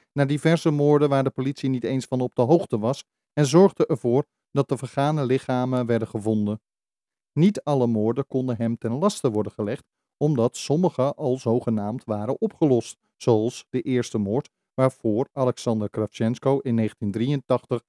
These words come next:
de doodstraf had gekregen. Ook bij sommige moorden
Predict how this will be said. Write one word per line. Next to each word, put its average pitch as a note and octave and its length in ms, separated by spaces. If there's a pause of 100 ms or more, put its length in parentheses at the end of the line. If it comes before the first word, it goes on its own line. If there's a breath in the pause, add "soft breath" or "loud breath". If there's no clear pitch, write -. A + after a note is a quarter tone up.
(200)
de D3+ 140
doodstraf B2+ 460
had A#2 140
gekregen. A2+ 560 (1200)
Ook F3+ 220
bij A#2 160
sommige A#2 400
moorden G#2+ 500